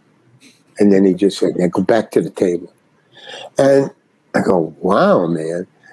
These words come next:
So now I don't know. N-, n-, now my shine is all gone.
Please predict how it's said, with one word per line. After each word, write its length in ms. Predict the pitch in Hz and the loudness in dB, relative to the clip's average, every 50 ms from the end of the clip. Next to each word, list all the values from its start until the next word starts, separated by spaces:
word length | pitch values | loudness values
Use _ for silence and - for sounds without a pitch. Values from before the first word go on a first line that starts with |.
| - _ _ | -20 _ _
So 380 | - - - 170 156 147 143 - | -6 0 2 4 4 4 2 2
now 400 | 131 131 180 220 254 247 202 165 | 2 2 2 4 4 4 4 4
I 240 | 147 139 127 131 147 | 4 2 2 2 2
don't 160 | 151 156 156 | 4 4 4
know. 400 | 151 139 120 110 107 104 101 107 - _ _ _ _ _ _ - | 4 4 2 2 2 0 -2 -6 -12 _ _ _ _ _ _ -6
N-, 140 | 135 - - | -6 -6 -4
n-, 180 | 131 147 190 190 160 | -4 -4 -4 -2 0
now 260 | 139 165 185 214 208 | 2 4 4 4 4
my 160 | 180 151 127 | 4 2 2
shine 520 | - - - 175 160 147 143 135 127 110 98 | 0 -2 -2 0 2 2 2 2 2 0 0
is 140 | 95 90 - | -2 0 0
all 140 | 120 107 | 0 0
gone. 500 | 101 92 104 95 95 95 85 80 78 92 | 0 0 0 0 0 -2 -4 -6 -10 -12